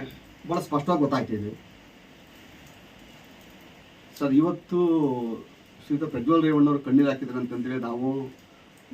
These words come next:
ಭಾವುಕರಾಗುವಂಥ ಸನ್ನಿವೇಶ ಅಲ್ಲ. ಕಾರಣ ಯಾಕೆ ಅಂತಂದ್ರೆ, ಸಾವಿರಾರು ಕುಟುಂಬಗಳು ಹಿಂದೆ ಕಣ್ಣೀರು ಹಾಕಿದಾವಲ್ಲ, ನಾವು ಅದನ್ನು ಕೂಡ ಯೋಚನೆ ಮಾಡ್ಬೇಕಲ್ಲ.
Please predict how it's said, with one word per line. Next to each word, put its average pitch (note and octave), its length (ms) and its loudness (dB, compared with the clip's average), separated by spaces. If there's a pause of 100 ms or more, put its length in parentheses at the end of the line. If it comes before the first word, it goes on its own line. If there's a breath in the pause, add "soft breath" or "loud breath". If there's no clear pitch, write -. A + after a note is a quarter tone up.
ಭಾವುಕರಾಗುವಂಥ C#3 600 0
ಸನ್ನಿವೇಶ A#2 440 -2
ಅಲ್ಲ. G#2 160 -4 (120)
ಕಾರಣ C#3 180 2
ಯಾಕೆ C3 180 2
ಅಂತಂದ್ರೆ, A#2+ 560 -2 (1040)
ಸಾವಿರಾರು E3+ 440 -2
ಕುಟುಂಬಗಳು E3+ 360 4
ಹಿಂದೆ C#3+ 220 6
ಕಣ್ಣೀರು B2+ 220 0
ಹಾಕಿದಾವಲ್ಲ, A2+ 420 -4 (520)
ನಾವು B2+ 120 -4
ಅದನ್ನು D3+ 200 2
ಕೂಡ C#3 140 0
ಯೋಚನೆ B2+ 220 -2
ಮಾಡ್ಬೇಕಲ್ಲ. G#2+ 400 -6